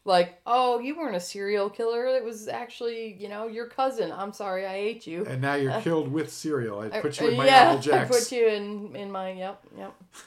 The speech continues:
Speaker 1: Oh,
Speaker 2: <laughs>
Speaker 1: good grief. Yeah. I liked, uh, there were some interesting little details in it, too, that, that, that were subtle enough t-, to make them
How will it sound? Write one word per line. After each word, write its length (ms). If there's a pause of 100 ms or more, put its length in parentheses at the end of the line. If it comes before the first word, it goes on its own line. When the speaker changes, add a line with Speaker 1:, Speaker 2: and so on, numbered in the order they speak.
Speaker 1:
Oh, 220
Speaker 2:
<laughs> 100
Speaker 1:
good 300
grief. 240 (600)
Yeah. 380 (300)
I 120
liked, 380
uh, 340
there 100
were 80
some 280
interesting 600
little 200
details 520
in 120
it, 140
too, 240
that, 240 (580)
that, 240
that 100
were 140
subtle 680
enough 640 (1120)
t-, 140
to 160
make 240
them 240